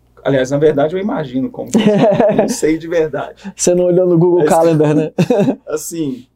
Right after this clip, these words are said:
Speaker 1: eu imagino que você é um cara muito atarefado e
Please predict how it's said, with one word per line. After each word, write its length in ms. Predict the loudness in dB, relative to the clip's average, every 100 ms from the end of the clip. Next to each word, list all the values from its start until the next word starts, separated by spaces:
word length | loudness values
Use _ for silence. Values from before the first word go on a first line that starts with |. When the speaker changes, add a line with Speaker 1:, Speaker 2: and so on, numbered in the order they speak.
| -12
Speaker 1:
eu 300 | -2 -2 -2
imagino 420 | -2 -2 -2 -6
que 80 | -6
você 140 | 0
é 60 | 0
um 80 | 0
cara 240 | 0 0
muito 340 | -2 -6 -6 -6
atarefado 920 | 0 2 0 0 0 2 0 -2 -6
e 380 | -4 -6 -8